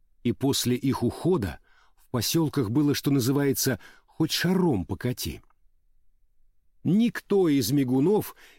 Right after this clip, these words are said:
не мог предупредить железного дровосека о приближающейся угрозе. Урфин действовал по всем правилам военного искусства.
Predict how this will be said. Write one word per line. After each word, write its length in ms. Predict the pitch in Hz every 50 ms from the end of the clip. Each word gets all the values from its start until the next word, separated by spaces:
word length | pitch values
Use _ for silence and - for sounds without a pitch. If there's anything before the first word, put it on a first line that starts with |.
| _ -
не 260 | 131 147 165 175 180
мог 400 | 190 190 196 185 151 - - -
предупредить 640 | - 139 151 135 147 143 - 139 143 131 120 165 143
железного 600 | 104 95 120 135 135 147 139 92 113 135 123 123
дровосека 720 | 110 117 127 123 127 110 - - 160 175 - - 120 92 - - - - - -
о 180 | - 120 123 110
приближающейся 960 | - 123 123 117 127 123 90 131 135 127 120 107 - - 123 107 - - 123
угрозе. 600 | 120 127 123 110 107 98 82 71 - 64 - - _ - - _ _ _ _ _ _ _ _ -
Урфин 600 | - 117 165 196 190 151 - - 160 143 135 110
действовал 680 | 95 101 135 165 175 147 - - 131 135 131 143 139 120
по 160 | - 123 131
всем 440 | - - - - - 196 196 185 -
правилам 500 | - 165 165 170 147 151 147 147 131 113
военного 540 | 117 123 127 127 127 123 117 113 107 113 104
искусства. 580 | 90 - - - 87 71 - - - - -